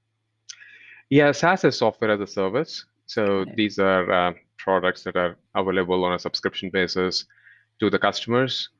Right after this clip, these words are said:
Speaker 1: and, uh, um, they solve, uh, either a workflow or analytics, and they provide, um, en masse the same solution, uh, to multiple, uh, customer sets.
Speaker 2: Perfect. That is exactly what we needed.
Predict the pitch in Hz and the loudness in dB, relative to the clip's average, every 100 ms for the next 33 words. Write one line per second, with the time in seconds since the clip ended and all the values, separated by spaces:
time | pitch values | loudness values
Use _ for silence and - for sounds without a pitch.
0 | - 87 85 85 87 82 80 80 - _ | -8 -2 -2 -2 0 2 0 -2 -8 _
1 | - 90 82 80 78 76 - 120 101 - | -4 -2 0 -2 -4 -6 -8 -4 0 2
2 | 85 85 - 92 87 107 90 82 85 87 | 4 2 0 2 2 2 2 2 2 0
3 | - 90 85 82 78 - 92 85 82 82 | 0 2 4 4 2 0 -2 0 0 0
4 | 82 - 85 80 78 - 80 80 78 73 | -2 -2 -6 -6 -6 -6 -2 0 0 0
5 | 82 78 - 101 87 82 80 - - _ | -2 0 -2 -2 -2 0 -2 -2 -10 _
6 | _ _ _ - - 90 - 87 82 85 | _ _ _ -6 0 0 0 -2 0 -2
7 | 80 80 - 80 78 78 - 85 78 - | -2 -4 -4 -2 0 -2 -4 -6 -4 -4
8 | 78 73 _ _ _ - 87 80 80 78 | -4 -4 _ _ _ -6 -2 -2 -2 -6
9 | - 76 - - - _ _ _ _ - | -8 -14 -14 -16 -18 _ _ _ _ -10
10 | 185 165 165 - 170 160 147 165 170 160 | -8 -8 -12 -10 -6 -6 -8 -8 -8 -6
11 | 170 160 170 160 160 - - | -4 -4 -2 -2 -2 -8 -14